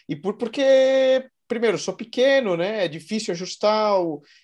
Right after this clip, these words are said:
e aí pra encaixar nas regras do U C I justamente, né? Tem a questão do retrocesso do selim, é, do se-, do setback, né? E aí depois tem que ficar com a bicicleta super curtinha. É, outra,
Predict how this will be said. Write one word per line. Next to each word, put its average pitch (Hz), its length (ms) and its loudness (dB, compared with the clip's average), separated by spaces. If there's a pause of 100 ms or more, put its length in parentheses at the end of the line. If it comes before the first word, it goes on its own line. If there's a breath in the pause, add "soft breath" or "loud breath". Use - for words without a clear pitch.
e 160 80 2
aí 175 80 4
pra 170 160 -2
encaixar 170 500 -2
nas 170 180 -2
regras 156 360 -4
do 143 60 -6
U 143 40 -8
C 147 140 -6
I 143 180 0
justamente, 151 560 -6
né? 143 80 0
Tem 139 120 -8
a - 20 -20
questão 143 240 -8
do 143 80 -4
retrocesso 147 600 -4
do 123 60 -14
selim, 190 720 -8 (560)
é, 127 720 -2
do 120 140 -12
se-, 120 300 -6
do 117 120 -18
setback, 147 680 -2
né? 156 380 -4
E 131 100 -6
aí 131 180 -2
depois 147 260 -4
tem 147 100 -10
que - 80 -20
ficar - 60 -20
com 156 60 -6
a 147 40 -10
bicicleta 151 340 -8
super 196 340 -10
curtinha. 196 720 -6 (480 soft breath)
É, 151 840 4 (240)
outra, 202 480 0